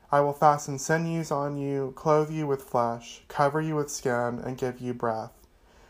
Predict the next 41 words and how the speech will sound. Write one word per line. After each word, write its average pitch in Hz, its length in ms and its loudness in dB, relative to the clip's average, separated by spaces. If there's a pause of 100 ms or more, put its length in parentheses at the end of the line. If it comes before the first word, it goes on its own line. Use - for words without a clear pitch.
(120)
And 139 140 -2
you 147 80 0
will 160 160 2
live, 120 580 0 (160)
and 139 140 -4
you 131 80 -6
will 135 140 -2
know 135 260 2
that 123 160 -2
I 127 140 2
am 127 120 -4
sovereign 127 540 0
Yahweh.'" 120 540 -4 (720)
So - 160 2
I 151 80 10
prophesied 170 800 2
as 151 120 0
I 135 120 4
was 135 200 -2
commanded, 135 720 -2
and 127 140 -2
as 123 180 -2
I 139 80 4
prophesied, 165 760 2
suddenly 151 320 2
there 143 160 2
was 135 140 0
a 139 60 2
noise, 131 480 -4
a 127 60 0
rattling, 131 540 2
and 123 80 -4
all 131 200 2
these 170 240 -2
bones 143 360 2
came 135 240 -4
together, 127 560 -2
bone 147 360 2
to 147 120 -6
matching 131 480 -2
bone. 123 480 -4